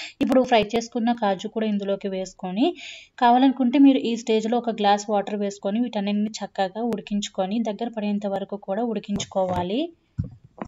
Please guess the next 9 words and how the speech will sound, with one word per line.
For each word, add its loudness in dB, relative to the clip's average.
అంతే, 4
చాలా 4
సింపుల్గా 0
ఈ 0
కాజు -2
కర్రీని 0
విధంగా -2
ప్రిపేర్ -4
చేసుకున్నామంటే -4